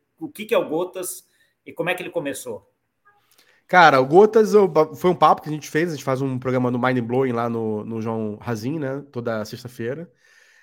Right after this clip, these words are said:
Speaker 2: E aí, conversando com o Caio lá um dia, o Raio, o Razin até tinha saído já da sala, aí conversando um pouco com o Caio, eu falei, "Caio, cara, sou louco pra fazer aplicações pra usuário, o que a gente pode fazer juntos aí?" A gente começou a discutir sobre coisas que podiam ser legais pra, pro usuário comum,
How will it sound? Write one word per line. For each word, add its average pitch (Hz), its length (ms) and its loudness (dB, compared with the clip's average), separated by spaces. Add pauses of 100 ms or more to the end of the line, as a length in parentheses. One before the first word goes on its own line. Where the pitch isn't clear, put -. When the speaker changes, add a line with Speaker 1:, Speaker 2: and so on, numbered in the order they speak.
(120)
Speaker 2:
E 127 60 0
aí, 127 140 4
conversando 151 400 0
com 156 120 -4
o 139 40 -8
Caio 147 320 4
lá 139 200 2
um 151 100 -2
dia, 151 460 -2
o 131 120 2
Raio, 143 280 2
o 123 160 -8
Razin 139 240 -2
até 170 160 -2
tinha 175 140 -2
saído 143 380 -2
já 131 120 -4
da 131 80 -4
sala, 143 420 -10 (500)
aí 123 80 -8
conversando 151 380 -4
um - 20 -8
pouco 147 180 -8
com 156 60 -12
o 143 40 -16
Caio, 151 280 -2
eu - 20 -6
falei, 160 180 -4
"Caio, 135 480 2
cara, 139 340 4
sou 135 220 -2
louco 156 240 -2
pra 165 140 -4
fazer 151 420 -2
aplicações 143 600 -4
pra 147 140 -4
usuário, 135 460 -2
o - 20 -18
que 156 80 -8
a - 20 -10
gente - 100 -16
pode 139 180 -4
fazer 131 180 -4
juntos 123 300 -8
aí?" 98 200 -10 (540)
A 123 80 0
gente 127 100 -6
começou 160 240 0
a 165 40 -6
discutir 185 480 -6
sobre 151 260 -4
coisas 147 280 -4
que - 80 -18
podiam 139 260 -4
ser 143 280 -2
legais 139 580 2
pra, 127 280 -2
pro 131 140 -6
usuário 123 280 -4
comum, 180 340 -10